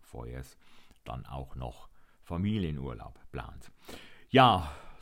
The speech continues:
Trumpel war wieder unterwegs und, ähm, hat aus seiner Sicht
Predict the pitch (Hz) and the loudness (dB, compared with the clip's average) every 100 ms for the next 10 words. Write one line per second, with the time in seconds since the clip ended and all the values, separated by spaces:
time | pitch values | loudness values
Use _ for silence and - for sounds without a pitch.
0 | - 120 139 160 165 160 160 147 - - | 2 6 6 4 0 2 0 0 -4 -12
1 | 85 101 107 120 123 117 113 95 120 110 | -2 0 2 0 -2 -2 -2 -2 -2 0
2 | 107 104 113 123 - - - - - - | 2 2 0 -4 -12 -14 -18 -20 -20 -20
3 | - - - 101 98 98 - 95 95 92 | -20 -20 -2 2 2 0 2 4 4 4
4 | 92 85 - - 92 - - 87 - 92 | 0 -2 -8 -2 -2 -2 -10 -10 -2 0
5 | 98 95 87 98 - - - | 2 0 0 -4 -4 -12 -12